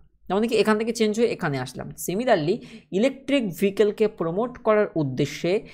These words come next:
আহ, এই ক্যাম্পেইনটা চালানো হচ্ছে দিল্লিতে। To promote the use of electric vehicle in capital, Chief Minister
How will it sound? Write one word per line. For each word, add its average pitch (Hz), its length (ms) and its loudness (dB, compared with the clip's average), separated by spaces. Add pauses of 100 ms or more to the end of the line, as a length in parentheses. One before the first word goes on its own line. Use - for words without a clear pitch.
(240)
আহ, - 300 -16 (160)
এই 226 140 8
ক্যাম্পেইনটা 143 460 0
চালানো 139 360 4
হচ্ছে 139 200 -2
দিল্লিতে। 113 440 -4 (180)
To 262 60 0
promote 226 440 2
the 262 440 2
use 240 320 0
of 214 100 8 (120)
electric 180 420 6 (220)
vehicle 226 440 10
in 165 240 -4
capital, 156 500 6 (380)
Chief 226 240 4
Minister 156 400 2